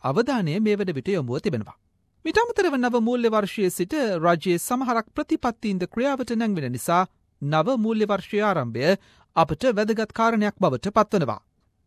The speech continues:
සතියන්තයේ රැකියාවල නිරත වීමේදී හිමිවන පෙනල්ටි රේට්ස් දීමනා කප්පාදුව ක්‍රියාත්මක වීම, විදුලි බල ගාස්තු ඉහළ යාම සහ දේශපාලකීන්ගේ වේතන වැඩිවීම නව මූල්‍ය වර්ෂයේදී සිදුවන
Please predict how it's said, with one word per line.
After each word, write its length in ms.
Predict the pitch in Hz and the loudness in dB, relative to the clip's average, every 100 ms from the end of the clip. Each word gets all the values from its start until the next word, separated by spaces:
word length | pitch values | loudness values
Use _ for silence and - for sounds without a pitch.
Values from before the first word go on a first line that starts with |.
| _ | _
සතියන්තයේ 680 | - 233 233 440 440 - 254 | 0 2 2 0 -2 2 4
රැකියාවල 520 | 180 208 285 269 254 226 | 2 0 -2 -2 -2 -2
නිරත 280 | 202 214 226 | -2 -2 -4
වීමේදී 460 | 214 208 208 185 185 | -4 -2 -2 -2 -4
හිමිවන 380 | 185 185 147 180 302 | -4 -4 -4 -4 -6
පෙනල්ටි 380 | - 190 214 202 | -4 -2 -2 -4
රේට්ස් 300 | 185 190 - 147 | -2 -4 -4 -6
දීමනා 380 | 196 190 170 147 | -4 -2 -2 -4
කප්පාදුව 560 | - 202 - 190 170 165 | -4 -6 -2 -4 -2 -6
ක්‍රියාත්මක 540 | - 135 135 170 165 175 | -4 -4 -4 -6 -8 -6
වීම, 300 | 175 208 311 180 131 | -4 -4 -4 -4 -6
විදුලි 280 | 180 233 226 | -6 -4 -4
බල 240 | 214 220 | -4 -4
ගාස්තු 400 | 190 208 208 196 | -4 -4 -4 -4
ඉහළ 240 | 190 240 | -4 -4
යාම 240 | 214 196 175 | -4 -4 -4
සහ 320 | - 156 240 | -6 -6 -6
දේශපාලකීන්ගේ 1040 | 147 135 190 202 214 208 220 214 208 220 180 - - 135 | -6 -6 -6 -4 -4 -4 -4 -4 -2 -2 -2 -6 -14 -4
වේතන 380 | 160 302 311 220 | -2 -2 -2 -4
වැඩිවීම 480 | 156 196 175 117 170 254 _ _ - | -2 -4 -6 -4 -4 -4 _ _ -12
නව 400 | 135 147 156 277 | -4 0 0 0
මූල්‍ය 320 | 208 226 226 | 0 0 0
වර්ෂයේදී 500 | 214 208 - 202 185 | -2 -2 -4 -6 -4
සිදුවන 420 | 196 196 170 139 | -6 -6 -4 -4